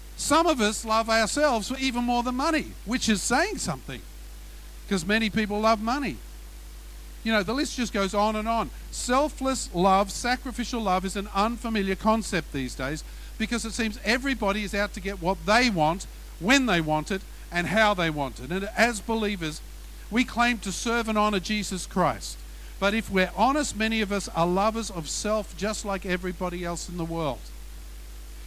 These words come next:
We love the Lord, yes, we love other people, but it seems there's always a battle about loving ourselves because we tend to put ourselves first and foremost above everything else.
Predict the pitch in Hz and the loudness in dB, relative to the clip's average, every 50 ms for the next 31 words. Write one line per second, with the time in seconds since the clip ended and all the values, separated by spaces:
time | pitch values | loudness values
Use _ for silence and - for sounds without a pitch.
0 | - - - - - - - 151 165 208 233 240 247 233 214 208 208 190 170 175 | -14 -14 -14 -14 -14 -12 -8 -2 0 2 2 4 4 4 4 4 4 4 2 0
1 | 170 160 165 175 190 214 233 220 175 170 190 208 226 - - - - - - - | 0 2 4 4 4 4 2 0 0 0 0 2 0 0 -4 -8 -10 -12 -16 -16
2 | - - - 156 175 170 175 190 196 196 190 190 180 175 - - 208 208 202 - | -14 -8 -2 0 2 4 4 4 4 4 4 4 2 0 0 0 0 0 0 -2
3 | 240 202 202 196 190 185 - - - 233 226 214 - - - - 185 202 180 - | -2 0 0 0 0 0 -4 -2 -2 -2 -2 -2 -4 -8 -8 -4 -4 -2 -2 -2
4 | - 190 220 269 262 254 247 240 190 214 185 - - 208 208 202 - - 180 170 | 0 0 0 0 0 0 2 2 4 4 2 0 -2 -2 -2 -2 -2 -2 -4 -4
5 | 180 190 - - - - - - - - - - - - - - - 180 170 - | -6 -6 -8 -12 -14 -14 -14 -14 -14 -14 -14 -14 -14 -14 -8 -2 0 0 2 2
6 | 185 180 180 180 156 156 180 196 208 202 208 196 202 180 170 175 165 - - 196 | 0 -2 -2 -2 0 2 4 4 4 2 -2 -6 -4 0 0 0 0 -2 -4 -4
7 | 180 151 135 - - 180 - 196 185 156 151 175 202 170 - - 190 185 208 208 | -4 -4 -4 -8 -10 -6 -2 -2 -2 -2 -2 -6 -6 -6 -6 -6 -6 -6 -4 -6
8 | 208 - - 196 180 175 175 170 160 - - - 175 156 156 160 156 156 - - | -6 -6 -4 -4 -2 0 0 -2 -2 -4 -4 -4 -2 -2 -2 -2 -4 -6 -10 -14
9 | - - - - 190 190 185 - - 170 165 - - 170 165 160 156 147 143 - | -14 -12 -6 0 0 0 0 0 -2 -4 -6 -4 -2 -4 -2 -2 -2 -4 -4 -4
10 | - 139 143 143 135 143 143 127 135 127 - 143 135 147 147 131 110 - | -6 -4 -4 -2 -2 -2 -4 -4 -4 -6 -6 -6 -6 -4 -4 -4 -6 -8